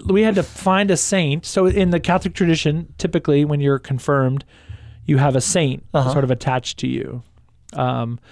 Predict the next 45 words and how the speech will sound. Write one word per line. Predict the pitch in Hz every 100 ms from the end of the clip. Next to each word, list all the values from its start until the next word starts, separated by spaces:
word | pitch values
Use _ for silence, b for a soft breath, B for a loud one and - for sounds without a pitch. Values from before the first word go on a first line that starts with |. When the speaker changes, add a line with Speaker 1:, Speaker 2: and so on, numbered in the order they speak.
| b
Speaker 1:
so | - 190
some | 226 240
of |
the | 233
saints, | 214 226 202
it |
was | 165
great | 139 156 175 180 139 -
when, | 156 156
when | 156 151
our, | 151 156 147
our, | 151 165
we | 160
had, | 143 135 -
uh, | 131 135
our | 143
nineteen | 139 147 156 165 147
kids | - 156 143
who | 139
were | 139 131 -
confirmed | 135 127 143 143
the | 139
other | 135
day, | 135 139 143 B B B B B B -
um, | 139 131 123 120 117 - b b b b _ -
like, | 135 127
some | - 131 -
great | - - 185 143 - - 131
names | 120 135 131 120 110
in | 104
there. | 104 95 92 -
Uh, | 117 120 104 98 190
Speaker 2:
Any | 240
odd | - 147 175
ones | 226 214
jump | 226 220
out | 226 226
at | 202
you? | 247 247
Speaker 1:
Uh, | 220 220
there | 214 233
weren't | 370 453
any | 466 370 -
odd | - 185 226 214
ones, | 170 143 131 131 131 -